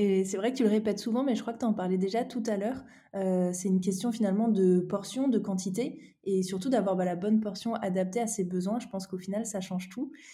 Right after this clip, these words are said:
Et j'en profite pour rappeler, bah, que c'est un métier, hein, de connaître, euh, les bonnes portions, euh, adaptées à soi, et que seule une diététicienne diplômée,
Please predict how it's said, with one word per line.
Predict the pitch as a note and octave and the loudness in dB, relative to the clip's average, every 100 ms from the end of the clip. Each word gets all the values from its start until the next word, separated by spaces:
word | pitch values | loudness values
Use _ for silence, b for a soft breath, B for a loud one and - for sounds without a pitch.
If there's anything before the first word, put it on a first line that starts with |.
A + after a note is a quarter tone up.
| B B - | B B 2
Et | F#3+ F#3 F3+ | 6 8 6
j'en | G3+ | 4
profite | F#3+ F#3+ C4+ - | 2 2 2 2
pour | G#3 | 0
rappeler, | F#3+ F#3+ C4+ | 0 0 2
bah, | A3 F#3+ | 2 2
que | F#3 | 0
c'est | F#3 F#3 F3+ | 2 4 4
un | F3 | 4
métier, | F#3 F#3 C#4 | 2 2 0
hein, | B3+ G#3+ | 2 2
de | G3+ F#3+ F#3 F#3 | 4 2 2 2
connaître, | F#3 G#3 G#3+ G#3+ | 2 0 0 0
euh, | F#3+ F#3 | 0 2
les | F#3+ | 2
bonnes | F#3 G3+ G3 | 0 0 -2
portions, | G3 G3 - G#3+ G#3+ | -4 -6 -2 2 2
euh, | F#3+ | 0
adaptées | G3 F#3 F#3 F#3 | -2 0 0 0
à | G#3 | -2
soi, | F#3 - A3 C4+ B B B - | -2 -2 -4 -4 B B B -2
et | F#3+ | -2
que | F#3+ F#3 | 2 2
seule | F#3 A#3 | 4 4
une | A#3 G#3 | 6 6
diététicienne | G3+ G3+ F#3 G3 G#3 G3+ | 4 -2 -2 -2 0 2
diplômée, | F#3+ F#3+ F#3+ F#3 G#3+ D4 | 0 0 2 4 2 -2